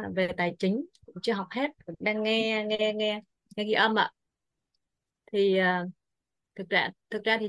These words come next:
trước đó em cũng đã rất là quan tâm đến việc là quay vào bên trong của bản thân, rồi đọc sách,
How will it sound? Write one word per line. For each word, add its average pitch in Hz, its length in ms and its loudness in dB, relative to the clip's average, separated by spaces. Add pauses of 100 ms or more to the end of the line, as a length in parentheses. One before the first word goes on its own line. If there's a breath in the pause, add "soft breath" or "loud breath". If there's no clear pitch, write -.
trước 285 160 -4
đó 214 500 2
em 226 240 -2
cũng 175 200 -8
đã 233 420 -2 (220)
rất 302 160 -6
là 185 420 -2 (480)
quan 214 220 -4
tâm 220 260 0
đến 214 220 -4
việc 233 160 -2 (200)
là 175 160 -2 (100)
quay 196 180 0
vào 185 180 -2
bên 185 240 -4
trong 196 320 -4
của 175 60 -8
bản 156 220 -4
thân, 196 340 -8
rồi 175 140 -6
đọc 165 160 -6
sách, - 360 -6